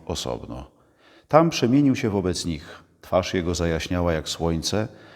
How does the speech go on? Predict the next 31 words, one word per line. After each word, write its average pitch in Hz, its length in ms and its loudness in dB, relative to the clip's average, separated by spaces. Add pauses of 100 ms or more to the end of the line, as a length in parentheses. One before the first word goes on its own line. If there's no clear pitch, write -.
(220)
odzienie 110 480 6
zaś 110 220 -2
stało 104 340 -4
się 85 180 -6
białe 104 360 0
jak 98 140 -4
światło. 67 580 -4 (600)
A 98 140 8
oto 107 280 4
ukazali 107 580 0
się 110 180 -2
im 98 240 2
Mojżesz 120 580 2
i 90 100 -2
Eliasz, 92 840 -2
rozmawiający 82 840 -2
z 64 120 -10
nim. 60 380 -6 (1600)
Kolejna 135 400 4
niedziela 113 360 0
Wielkiego 101 400 -2
Postu, 80 480 -6 (680)
kolejne 107 440 4
budzenie 104 540 2
się 95 140 -2
Ewangelią 92 800 0 (680)
jest 175 180 0
dla 170 80 4
nas 160 200 2
okazją 135 380 2
do 110 380 -2